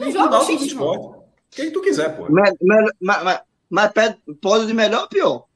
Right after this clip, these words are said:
Speaker 1: Os dois.
Speaker 2: Os dois, mande, mande tudo. O que você tiver, mande.
Speaker 3: Ó, me-, melhor do Náutico, Jean Carlos, obviamente.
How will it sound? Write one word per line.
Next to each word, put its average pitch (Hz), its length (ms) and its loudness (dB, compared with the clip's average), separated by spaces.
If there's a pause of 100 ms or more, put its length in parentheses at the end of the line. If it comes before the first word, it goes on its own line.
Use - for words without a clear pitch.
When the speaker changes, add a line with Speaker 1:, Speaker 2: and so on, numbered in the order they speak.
(300)
Speaker 1:
Os 233 240 -4
dois. 143 260 -2
Speaker 2:
Os 104 40 -4
dois, 392 240 0
mande, 427 260 -6
mande 440 320 -6
tudo. 302 540 -8
O - 60 -20
que - 140 -8
você 415 280 -6
tiver, 240 720 -10 (260)
mande. 233 500 -10 (880)
Speaker 3:
Ó, 151 180 0
me-, 131 140 -8 (140)
melhor 220 400 4
do 311 100 -6
Náutico, 165 400 -6
Jean 226 240 -6
Carlos, 233 500 -4
obviamente. 156 520 -6